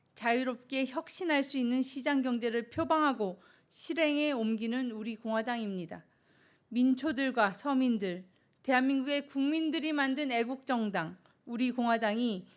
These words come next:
제사 회 소상공인의 날에 칠백만 소상공인과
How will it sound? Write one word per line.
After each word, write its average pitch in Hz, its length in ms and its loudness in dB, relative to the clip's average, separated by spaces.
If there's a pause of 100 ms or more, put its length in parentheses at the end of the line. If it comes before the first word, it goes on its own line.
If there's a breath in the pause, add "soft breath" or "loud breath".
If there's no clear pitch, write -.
(300 soft breath)
제사 302 760 6
회 240 380 0
소상공인의 262 1000 0
날에 202 480 0 (300 loud breath)
칠백만 311 680 2
소상공인과 311 1080 0